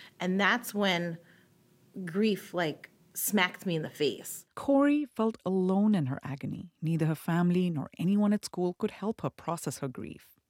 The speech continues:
Speaker 2: So when she became a teacher years later, she paid attention when a student told her they'd lost a parent.
Speaker 1: When I first walked into the classroom, my first period class, I had four students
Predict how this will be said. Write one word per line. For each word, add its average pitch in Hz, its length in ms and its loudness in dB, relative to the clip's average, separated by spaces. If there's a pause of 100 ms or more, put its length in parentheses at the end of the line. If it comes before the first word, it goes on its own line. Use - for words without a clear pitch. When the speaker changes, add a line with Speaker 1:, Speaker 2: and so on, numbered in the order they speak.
(460)
Speaker 2:
So 285 120 -2
when 285 140 6
she - 300 0
became 254 320 2
a 180 120 -2
teacher 240 340 -2
years 175 500 0
later, - 400 -6 (180)
she - 300 -8
paid 302 300 -2
attention - 600 0
when - 140 -8
a 135 60 -4
student 175 440 -2
told 165 340 -4
her 156 200 -4 (120)
they'd 135 180 -6
lost 143 360 -8
a - 40 -8
parent. - 580 -10 (160)
Speaker 1:
When 180 160 -2
I 170 80 0
first 202 280 -4
walked 190 240 0
into 185 200 -4
the 185 80 -4
classroom, 170 480 0
my 170 100 -2
first 190 320 -4
period 175 300 -2
class, 165 340 -2
I 170 60 -2
had 160 140 -6
four 185 220 -4
students 160 540 -6